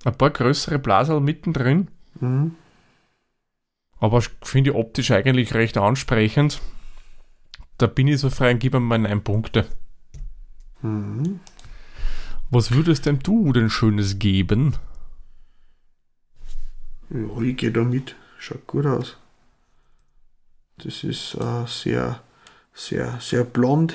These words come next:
Speaker 2: hell.
Speaker 1: Ja.
Speaker 2: Also entspricht da dem Namen.
Speaker 1: Mhm.
Speaker 2: Hat nix mit hazy, ist kristallklar bei mir.
Speaker 1: Ja, das ist super klar, das Bier. Nix
Speaker 2: Mhm.
Speaker 1: drüber.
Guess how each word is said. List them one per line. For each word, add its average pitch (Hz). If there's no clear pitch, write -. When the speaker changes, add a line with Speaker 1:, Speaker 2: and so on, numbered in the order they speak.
Speaker 2:
hell. 156
Speaker 1:
Ja. 120
Speaker 2:
Also 127
entspricht 139
da 131
dem 123
Namen. 120
Speaker 1:
Mhm. 151
Speaker 2:
Hat -
nix 175
mit 160
hazy, 170
ist -
kristallklar 135
bei 135
mir. 135
Speaker 1:
Ja, 104
das 104
ist 107
super 110
klar, 95
das 101
Bier. 101
Nix 117
Speaker 2:
Mhm. 117
Speaker 1:
drüber. 117